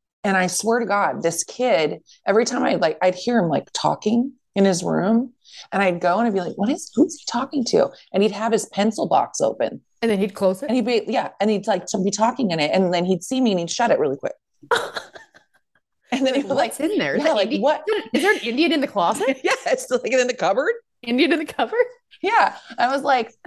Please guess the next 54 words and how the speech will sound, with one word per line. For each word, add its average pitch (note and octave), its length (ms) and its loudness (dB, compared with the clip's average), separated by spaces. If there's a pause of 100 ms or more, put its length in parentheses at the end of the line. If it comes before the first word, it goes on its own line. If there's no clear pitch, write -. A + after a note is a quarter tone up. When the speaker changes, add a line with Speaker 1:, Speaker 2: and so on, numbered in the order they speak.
(140)
Speaker 1:
"What B3 160 -2
the" A#4+ 100 -2
Speaker 2:
"Indian B4 280 2
in A#4 140 -2
the - 80 -12
closet?" G4+ 540 2
Speaker 1:
Yeah, F4 200 0
in D4+ 60 0
the D#4+ 80 0
closet. - 420 0
<laughs> - 1700 -2
I B3 100 -2
got D#4 200 0
her D4 80 0
this C4 200 -6
time, A#3 220 0
Deb. A3 260 2 (440)
<laughs> - 280 0 (640)
Speaker 2:
Gosh, G#3 400 0 (360)
you F4+ 120 0
guys, A#3+ 340 2
I E4+ 140 2
am F4+ 240 -2
losing A#3 320 0
it. - 120 0
Okay, C4+ 140 -2
keep D4 200 0
going. G3 400 0
Speaker 1:
<laughs> - 60 -10 (320)
No, - 160 0 (360)
no, G#4 100 0
I D4 80 2
mean, C4 120 2
that D4 120 0
was E4+ 140 -2
pretty F4+ 180 0
much B3+ 220 0
it, D4+ 120 2
but B3 100 0
it G#3+ 60 0
used B3 280 0
to A3+ 80 -2
scare C#4 340 0
me. B3+ 140 0
And F3+ 100 -4
so A3+ 80 -2
I'd G#3 120 2
always A3+ 260 0
be A3+ 100 -4
like, F3 220 4
"What G#3 200 -10
is - 220 -10
in B3 220 2
that?" - 240 -4